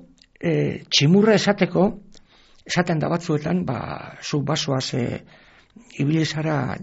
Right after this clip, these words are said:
jantzari jantza edo ge guztia gau pasa egiten eta halako baten, hurrengo goizean bazatoz ez zera eta, ene, arkondarea edo soinekoa edo gonea edo isurrez beteta, ez da? Isurrez bete, bueno. Isurrez bete da,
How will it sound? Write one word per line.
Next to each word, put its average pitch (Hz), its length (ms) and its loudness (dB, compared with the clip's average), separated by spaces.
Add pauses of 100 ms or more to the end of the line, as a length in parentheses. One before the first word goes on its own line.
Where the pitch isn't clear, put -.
(100)
jantzari 139 440 2
jantza 180 440 2
edo 131 440 -2
ge 139 100 0
guztia 160 540 0
gau 135 240 0
pasa - 260 -2
egiten 180 320 2
eta 165 160 0
halako 156 220 0
baten, 160 260 -2 (520)
hurrengo 170 320 4
goizean 156 260 0
bazatoz 180 360 0
ez 151 100 2
zera 196 180 4
eta, 175 240 0
ene, 208 160 10 (720)
arkondarea 226 800 2
edo 185 380 -2 (100)
soinekoa 214 720 2 (100)
edo 160 240 0 (160)
gonea 196 560 4
edo 208 220 6 (440)
isurrez 233 920 6
beteta, 214 480 4
ez - 80 -14
da? - 180 -4 (180)
Isurrez 160 500 -6
bete, - 380 -12
bueno. - 180 -10 (540)
Isurrez 156 400 0
bete 165 200 0
da, 202 180 0